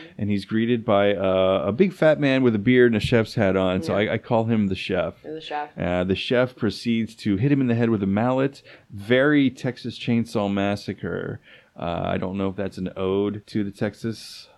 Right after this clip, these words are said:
Speaker 1: Chainsaw Massacre, but he hits the collector over the head and knocks him unconscious. Cut to a shot of the collector in a tub of, uh, water with potatoes. It looks like a stew, uh,
Speaker 2: Yeah,
Speaker 1: a bit of stew.
Speaker 2: marinating.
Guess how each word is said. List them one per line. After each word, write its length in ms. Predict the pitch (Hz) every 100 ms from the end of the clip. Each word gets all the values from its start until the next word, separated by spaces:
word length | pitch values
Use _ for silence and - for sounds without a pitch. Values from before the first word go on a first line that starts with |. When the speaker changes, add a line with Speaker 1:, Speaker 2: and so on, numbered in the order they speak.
| -
Speaker 1:
Chainsaw 360 | 110 107 -
Massacre, 680 | 107 110 110 - 110 117 117 117 -
but 100 | 90
he 120 | 90
hits 220 | 117 127
the 100 | 127
collector 380 | - 113 113 113
over 140 | 113
the 100 | 107
head 300 | 101 101 104 104
and 300 | 104 107 101
knocks 320 | 98 101 -
him 120 | 101
unconscious. 920 | 98 190 - 120 120 - 92 95 - - - - _
Cut 580 | - - 135 127 - - _ - - _ _
to 240 | - 104 95
a 40 |
shot 640 | - - 104 101 101 - _ _ -
of 500 | 95 87 87 87 92
the 200 | 95 90
collector 840 | 87 - 95 117 - 117 110 110 107 - - -
in 140 | 95
a 140 | 90
tub 500 | 90 - 170 160 147
of, 560 | 143 117 107 104 104 107
uh, 160 | 107 98
water 440 | 98 127 127 127
with 200 | 117 98
potatoes. 600 | - - 113 110 107 110
It 80 | 110
looks 200 | 143 -
like 140 | 131 117
a 60 |
stew, 540 | 98 - - 107 104 101
uh, 140 | 101
Speaker 2:
Yeah, 160 | 98 98
Speaker 1:
a 20 |
bit 140 | 104 113
of 100 | 107
stew. 100 | 175
Speaker 2:
marinating. 580 | 180 - 160 147 143